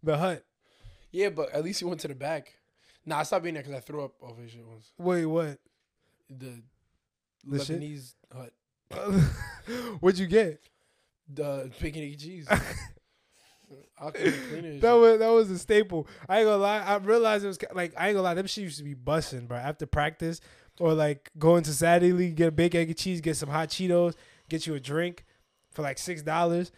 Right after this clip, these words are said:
Speaker 2: But the
Speaker 1: But he used to grab it with his bare hands.
Speaker 2: Yeah, I threw up and had diarrhea for a day and a half, bro. It was bad.
Speaker 1: <laughs>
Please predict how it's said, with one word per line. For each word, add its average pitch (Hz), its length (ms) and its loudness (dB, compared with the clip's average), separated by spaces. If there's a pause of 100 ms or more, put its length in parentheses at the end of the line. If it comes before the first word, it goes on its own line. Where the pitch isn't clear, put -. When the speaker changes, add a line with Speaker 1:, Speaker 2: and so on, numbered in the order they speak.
Speaker 2:
But 143 160 -16
the 139 80 -14
Speaker 1:
But 196 280 8
he 180 160 -4
used 202 280 0
to 180 100 0
grab 170 440 4
it 190 120 4
with 170 180 0
his 190 140 -2
bare 156 300 2
hands. 175 520 -2 (160)
Speaker 2:
Yeah, 135 140 -12
I - 20 -14
threw 165 300 -8
up 185 220 -6 (120)
and 131 180 -18
had 123 340 -16
diarrhea 143 440 -6
for 120 420 -18
a 123 60 -20
day 135 160 -14
and 131 80 -16
a 123 60 -16
half, 131 220 -16
bro. 120 160 -18
It 123 60 -18
was 120 100 -20
bad. - 180 -4
Speaker 1:
<laughs> - 500 -6